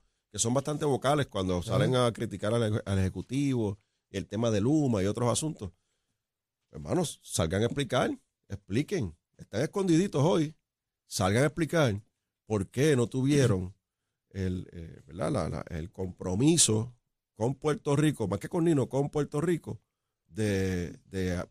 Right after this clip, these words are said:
Speaker 1: aprobar esa resolución, radicarla y aprobarla para que Nino continuara, eh, eh, fren-, a-, al frente de, de manejo de emergencia, emer-, eh, eh, en el D C P, el Departamento de Seguridad Pública, y también se fue a ajuste la de Pritz, la de
Speaker 2: Lo, lo vi.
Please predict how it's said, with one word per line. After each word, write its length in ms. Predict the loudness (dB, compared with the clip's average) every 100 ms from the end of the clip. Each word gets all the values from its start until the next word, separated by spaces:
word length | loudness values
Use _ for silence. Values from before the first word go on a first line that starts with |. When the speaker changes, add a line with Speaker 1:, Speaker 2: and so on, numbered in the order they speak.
| _
Speaker 1:
aprobar 380 | -8 -2 0 2
esa 160 | 2
resolución, 600 | 0 0 0 2 2 2 0
radicarla 440 | -2 -2 -2 0
y 20 |
aprobarla 480 | 0 2 2 2 0
para 200 | 0 -2
que 200 | -4 -10 -10 _
Nino 200 | -10 -8
continuara, 640 | -8 -8 -4 -2 0 -2 -4 _ _ _ _
eh, 280 | -2 -2 -2
eh, 120 | -8
fren-, 340 | -8 -6 -4 -6
a-, 140 | -10 -12 _
al 100 | -12
frente 400 | -4 -2 0 0
de, 240 | 0 0 -4
de 480 | _ -6 -4 -4 -8 -14 _
manejo 260 | -10 -4 -2
de 40 |
emergencia, 400 | 0 2 0 -2
emer-, 220 | -2 -4 -6
eh, 240 | -10 -16 -18 _ _ _ _ _
eh, 500 | -6 -4 -2 -4 -8 -16 -20 _
en 120 | -6 -4
el 100 | -2
D 120 | 0
C 140 | -2
P, 160 | -2 -4
el 60 |
Departamento 340 | -4 -6 -8 -6
de 40 |
Seguridad 340 | -4 -2 0 -2
Pública, 400 | -4 -4 -6 -8
y 100 | -6
también 300 | -4 -4 -4
se 100 | -4
fue 160 | -4 -2
a 80 | -2
ajuste 260 | -2 -4 -2
la 100 | -2
de 120 | -2
Pritz, 420 | -4 -8 -10 -18 -10
la 160 | -6
de 220 | -6 -6 -2
Speaker 2:
Lo, 180 | 0
lo 140 | 2 2
vi. 260 | 0 -2